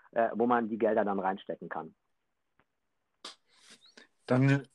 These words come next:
Speaker 2: beenden wir unser Interview mit der letzten Frage. Wird die F D P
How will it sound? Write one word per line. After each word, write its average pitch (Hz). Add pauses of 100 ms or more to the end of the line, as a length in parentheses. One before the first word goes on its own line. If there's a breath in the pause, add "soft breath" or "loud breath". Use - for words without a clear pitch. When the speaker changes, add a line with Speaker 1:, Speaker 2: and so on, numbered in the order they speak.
(200)
Speaker 2:
beenden 135
wir 170
unser 156
Interview 170
mit 156
der 139
letzten 170
Frage. 160 (180)
Wird 135
die 147
F 160
D 151
P 170